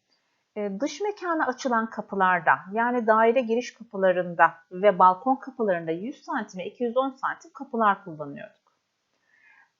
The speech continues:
E, bu modelimizde ise bir dış kapı, e, modeli yapacağız. Çünkü final tesliminde biliyorsunuz iç mekanla ilgili herhangi bir teslim beklemiyorum sizden.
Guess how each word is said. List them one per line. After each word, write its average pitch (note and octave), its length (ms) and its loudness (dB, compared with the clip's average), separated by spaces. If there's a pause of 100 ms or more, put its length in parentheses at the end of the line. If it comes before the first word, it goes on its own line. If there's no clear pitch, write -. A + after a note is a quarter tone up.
(400)
E, G#3+ 260 -4
bu G#4 100 -10
modelimizde C#4+ 720 0
ise E4+ 320 -8
bir C#4+ 200 -2
dış D4+ 220 -6
kapı, F#3 340 0 (320)
e, E3+ 180 0
modeli E3+ 600 -2
yapacağız. F#3+ 600 -6
Çünkü E4+ 420 -10 (1040)
final C#4+ 300 0
tesliminde A3 640 -4
biliyorsunuz B3 680 -4 (340)
iç F#4+ 220 -8
mekanla D4 440 -4
ilgili G3 320 -2
herhangi C4 760 -6
bir A3 260 -4 (300)
teslim D#4 340 -6
beklemiyorum A3 680 -2
sizden. - 500 -12